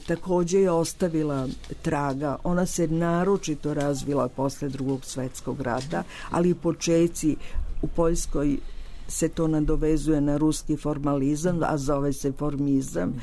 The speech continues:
Međutim, posle rata taj institut za književnost spada sigurno u najznačajnije institucije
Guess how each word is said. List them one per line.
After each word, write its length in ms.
Međutim, 500
posle 460
rata 500
taj 140
institut 560
za 140
književnost 680
spada 480
sigurno 720
u 120
najznačajnije 1080
institucije 1040